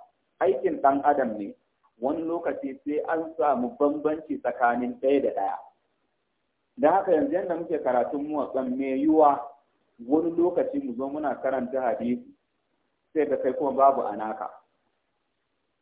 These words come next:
Wani lokaci kuma ka ga hadisin da muke karanta yanzu, sai ka kai kuma naka hadisin yana nan amma yana can gaba. Wani lokaci ka ga, ga hadisin ka ya, sai ka ji kuma muna karanta wani hadisi. An samu ta'khir wa taqdim.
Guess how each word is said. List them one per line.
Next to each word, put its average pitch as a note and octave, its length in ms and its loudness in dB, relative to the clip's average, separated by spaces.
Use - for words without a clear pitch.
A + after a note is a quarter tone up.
Wani D#3+ 320 2
lokaci G3+ 460 2
kuma E3+ 240 -6
ka C#3 120 0
ga B2 460 4
hadisin D#3 540 -4
da D3+ 100 -2
muke E3 320 -4
karanta C#3+ 480 2
yanzu, A2+ 600 -2
sai D3 120 -4
ka C3+ 100 -2
kai D3 160 -2
kuma D3 220 -10
naka D3 400 -2
hadisin C3+ 520 -6
yana C#3+ 220 -2
nan A#2+ 180 -4
amma B2 300 -2
yana C#3+ 280 -4
can B2 180 -4
gaba. G#2 260 -6
Wani D#3 220 2
lokaci F#3+ 380 0
ka E3+ 100 2
ga, D3+ 120 2
ga D3 300 4
hadisin E3+ 560 -2
ka C#3+ 100 -2
ya, C#3+ 240 6
sai F3 120 -2
ka D#3+ 80 0
ji C#3+ 100 -4
kuma D3 140 -2
muna D#3+ 240 -2
karanta D3 340 0
wani C3+ 180 2
hadisi. A#2+ 460 -2
An E3+ 240 4
samu D3 280 2
ta'khir F3 480 2
wa B2 200 2
taqdim. B2 520 -2